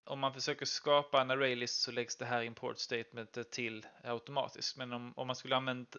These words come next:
en annan, eh, I D E, alltså inte IntelliJ utan kanske något annat, då är det inte helt säkert att det läggs till, eh, automatiskt. Men, eh,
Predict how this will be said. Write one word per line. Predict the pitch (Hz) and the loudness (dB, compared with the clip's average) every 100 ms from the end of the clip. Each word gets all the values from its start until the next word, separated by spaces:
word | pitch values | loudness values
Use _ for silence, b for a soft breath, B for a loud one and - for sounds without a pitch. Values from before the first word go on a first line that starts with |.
| - | -8
en | - 131 | -2 2
annan, | 143 139 127 123 _ _ | 2 2 0 -4 _ _
eh, | - 127 123 - | -6 -4 -4 -4
I | 131 | -4
D | 127 135 160 127 | -4 -2 0 2
E, | 127 - _ b b b | 0 -2 _ b b b
alltså | - 120 127 | -4 -2 -2
inte | 127 - 120 | -6 -8 -10
IntelliJ | - 123 147 135 120 120 120 | -8 -4 0 0 2 2 0
utan | 117 117 | 0 -6
kanske | 117 123 | -8 -8
något | 120 | -2
annat, | 131 123 - B B B | 0 0 -4 B B B
då | |
är | 127 | -2
det | |
inte | 127 123 | -2 -2
helt | 127 123 - | 0 0 0
säkert | 127 113 - | -2 -2 -4
att | 110 | -6
det | 120 | -4
läggs | 117 - - | -4 -4 -6
till, | - 127 113 107 | -4 -4 -4 -4
eh, | 110 113 - _ - 120 113 | -6 -8 -12 _ -8 -4 -2
automatiskt. | 113 - 127 120 113 110 - - - B B B B B B B | -2 -4 -4 -4 -4 -8 -8 -10 -20 B B B B B B B
Men, | 143 156 160 | 4 6 6
eh, | 160 | 6